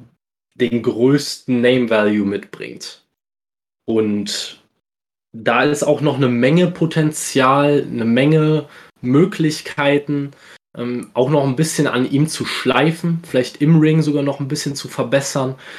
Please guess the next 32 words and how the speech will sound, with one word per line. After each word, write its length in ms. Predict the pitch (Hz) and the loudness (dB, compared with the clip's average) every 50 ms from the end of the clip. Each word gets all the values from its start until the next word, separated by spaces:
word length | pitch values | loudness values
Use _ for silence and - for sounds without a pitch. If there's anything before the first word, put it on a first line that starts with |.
| - _ _ - | -20 _ _ -6
ähm, 400 | - 120 117 113 117 117 98 101 - _ _ _ | -2 0 2 2 2 2 -2 -6 -14 _ _ _
ihm 440 | 135 123 120 120 120 120 120 131 - - _ _ _ _ _ - | 0 2 4 4 4 2 0 -2 -4 -10 _ _ _ _ _ -8
mal 220 | 123 127 120 123 - - - | -2 0 0 0 -2 -4 -10
freie 380 | - - 123 135 151 156 143 - | -6 -2 0 2 2 2 2 0
Hand 240 | 131 143 160 160 - | 0 -2 -2 -4 -4
zu 160 | - 139 135 | -6 -4 -2
geben, 400 | 127 131 135 131 127 123 113 110 | 0 2 2 2 0 -2 -2 -2
was 480 | 117 117 113 - - - - - - - | -2 -2 -2 -2 -6 -6 -8 -8 -10 -8
Charakterentwicklung 1040 | - 127 117 123 131 - - - 160 139 139 127 123 127 123 123 - - 120 113 110 | -8 -4 -4 -2 -4 -2 -2 0 0 2 0 0 0 -2 -2 -2 -2 -4 -4 -4 -2
an-, 520 | 110 101 101 104 101 101 101 101 - - - | -4 -4 -2 -4 -4 -4 -4 -6 -6 -8 -6
angeht. 580 | 101 107 107 107 98 101 98 101 101 - - - - - - - - _ _ _ _ | -4 -2 0 0 2 2 2 2 2 0 -6 -12 -14 -18 -18 -20 -20 _ _ _ _
Ich 220 | - - - - 120 | -10 -10 -6 -2 0
würd 180 | 131 135 - | 0 0 2
gerne 260 | - 131 131 135 117 | 2 2 2 2 2
einfach 300 | 120 131 139 - 151 139 | 2 0 0 0 -2 -2
mal 180 | 139 139 131 113 | 0 2 2 0
sehen, 400 | 104 101 110 120 135 151 151 135 | 0 2 2 4 4 4 4 2
was 180 | 135 135 - 139 | 0 -2 -2 -4
ein 80 | 123 | -4
Strowman 760 | - - - - - - 127 135 147 147 156 156 160 160 156 - - _ _ | -6 -6 -8 -6 -2 2 2 4 4 4 2 2 0 0 -2 -4 -12 _ _
machen 460 | 107 107 120 131 151 - 170 170 165 | -4 -2 0 0 0 2 2 2 2
kann, 460 | 165 - - 113 104 104 101 101 101 - - - - - _ _ | 0 -2 -4 -4 -2 -4 -4 -6 -10 -14 -18 -20 -20 -20 _ _
wenn 280 | - 101 107 107 113 113 | -6 -2 -2 0 0 0
er 560 | - - 117 113 113 113 110 113 113 113 - - - - - _ _ _ _ _ | -2 -2 -2 0 2 2 2 0 -2 -4 -8 -14 -20 -20 -20 _ _ _ _ _
einfach 480 | - 117 131 147 156 - - 156 123 - | -2 0 2 2 0 0 -2 -2 -2 0
er 140 | 123 127 117 | 0 0 0
selbst 540 | 107 101 120 143 185 185 - - - - | 0 2 2 2 2 0 -2 -10 -16 -16
sein 240 | - - - 73 85 | -16 -14 -14 -12 -12
darf 400 | 80 - - - - - - - - | -12 -12 -12 -14 -16 -18 -20 -14 -12
und 220 | 123 107 95 117 | -12 -10 -4 0
nicht 340 | 123 151 160 - - 127 123 | 0 2 2 0 -4 -4 0
diese, 560 | 123 131 123 113 120 120 120 120 120 120 117 | 0 2 2 2 4 6 6 6 6 4 0